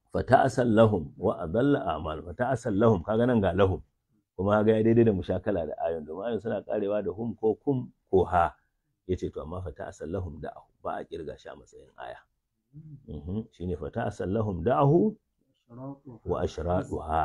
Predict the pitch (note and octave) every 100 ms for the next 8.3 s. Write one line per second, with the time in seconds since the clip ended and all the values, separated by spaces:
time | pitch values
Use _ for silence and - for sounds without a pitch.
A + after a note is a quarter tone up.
0 | C#2+ D#2+ F2 - - E2 G2+ G2+ E2 D#2
1 | - F#2+ F2+ D#2 D2 _ A2 D#2+ F#2 E2
2 | F2+ D#2+ D#2+ F#2 E2 - - A#2+ _ E2+
3 | F#2 D2+ - F#2 G2+ F#2+ G#2+ G#2+ G#2+ _
4 | _ A#2 G#2 F2 G#2 E2+ D2+ - F2+ F#2+
5 | D#2+ F2+ F#2+ G2+ - D2+ D#2+ F#2 F#2+ E2+
6 | D#2+ E2 E2 - _ _ A2+ G2+ E2 E2+
7 | G2 G2 - F2 D2+ C#2+ C#2+ E2+ D#2 D2+
8 | D#2+ E2 D#2